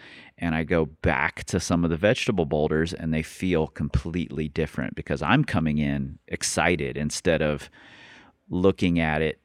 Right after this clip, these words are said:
in fear of, like, "Oh, this is gonna hurt.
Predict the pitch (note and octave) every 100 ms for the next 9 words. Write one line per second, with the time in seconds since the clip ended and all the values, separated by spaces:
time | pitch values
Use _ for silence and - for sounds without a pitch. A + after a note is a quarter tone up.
0 | _ - E2 D2+ - F2+ D2+ A1+ - -
1 | - D#2+ D2 C#2 C#2 B1+ - - _ _
2 | _ F#2+ D2 B1 - D#2 - - F2 F2+
3 | D2+ C#2 -